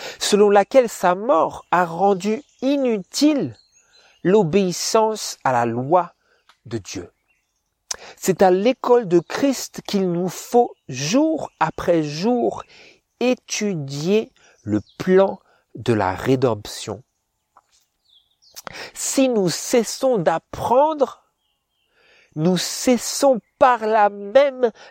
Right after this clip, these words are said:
d'être élèves à l'école de Christ. Voyez, il n'y a que des élèves à l'école de Christ, il n'y a pas de diplômés sur cette terre,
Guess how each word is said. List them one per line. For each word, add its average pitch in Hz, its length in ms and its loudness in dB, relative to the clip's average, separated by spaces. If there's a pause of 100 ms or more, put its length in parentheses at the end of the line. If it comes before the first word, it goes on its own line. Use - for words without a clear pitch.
d'être 180 420 0 (140)
élèves 220 880 2
à 139 120 0
l'école 165 840 0 (180)
de 113 140 -4
Christ. - 580 -10 (220)
Voyez, 165 400 -4
il 135 160 -4
n'y 135 160 -2
a 151 60 -4
que - 180 -2
des 131 340 -2
élèves 131 340 -2
à 113 60 -8
l'école 110 400 -6
de 101 100 -6
Christ, - 460 -12
il 123 100 -8
n'y 127 120 -2
a 127 40 -2
pas 190 200 -2
de 113 100 -6
diplômés 147 800 -4
sur - 180 -12
cette - 340 -14
terre, 143 300 -6